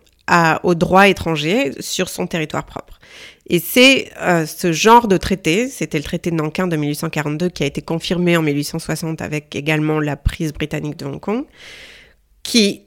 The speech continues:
euh, dans l'imaginaire politique officiel chinois, marque la perte de souveraineté chinoise liée à une défaite militaire.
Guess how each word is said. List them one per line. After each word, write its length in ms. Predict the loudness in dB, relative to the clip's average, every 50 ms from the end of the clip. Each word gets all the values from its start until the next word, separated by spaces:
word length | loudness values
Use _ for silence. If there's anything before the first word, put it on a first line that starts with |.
| -8 _ 0
euh, 240 | 2 2 2 0
dans 200 | 0 0 2 2
l'imaginaire 680 | 2 2 2 4 6 6 6 6 6 6 6 4 4 4
politique 640 | 2 0 0 -2 -4 -6 -4 -4 -4 -4 -8 -14 -20 _ _ _ _ _ _ _ _ _ _ 2
officiel 420 | 2 4 4 2 0 2 0 0
chinois, 460 | 0 0 -2 -2 0 2 4 4 4 4
marque 440 | 4 4 4 4 4 2 -2 -4
la 140 | -2 0 0
perte 320 | 0 0 2 2 2 2 2
de 80 | 0
souveraineté 640 | -2 -2 -4 -4 -2 -2 -2 -2 -2 -2 -2 -2 -2
chinoise 540 | -2 -4 -6 -4 -2 0 2 2 0 0 -2
liée 300 | -2 0 2 4 4 4
à 60 | 4
une 100 | 2 0
défaite 260 | -2 -2 -4 -4 -4 -6
militaire. 420 | -6 -6 -8 -8 -8 -10 -10 -12